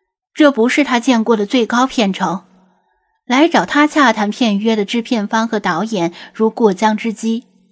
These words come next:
有的给出的片酬简直高得匪夷所思的程度，甚至占了电影总预算的一半以上，而剩下的人类演员全是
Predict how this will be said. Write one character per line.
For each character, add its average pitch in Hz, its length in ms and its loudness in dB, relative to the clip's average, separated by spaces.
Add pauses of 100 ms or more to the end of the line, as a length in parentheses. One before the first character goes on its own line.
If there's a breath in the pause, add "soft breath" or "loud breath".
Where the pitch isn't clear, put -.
(520)
有 240 200 4
的 262 140 4
给 233 180 4
出 247 140 -2
的 233 100 2
片 233 280 -2
酬 196 280 -2
简 214 220 -2
直 202 100 -6
高 233 200 -2
得 226 80 -4
匪 196 200 -2
夷 196 140 -2
所 208 220 0
思 240 200 -4
的 233 120 0
程 185 260 -2
度， 185 260 -2 (880)
甚 262 280 4
至 208 400 0 (200 soft breath)
占 269 200 2
了 233 100 -2
电 262 220 2
影 190 200 -2
总 190 300 -2
预 247 120 4
算 226 200 -2
的 214 80 -4
一 190 140 -4
半 254 240 2
以 170 120 -2
上， 190 360 -4 (580 soft breath)
而 285 140 2
剩 302 280 6
下 226 180 2
的 208 80 0
人 190 220 -2
类 277 140 2
演 196 260 0
员 175 240 -4 (400 soft breath)
全 254 200 0
是 277 100 -2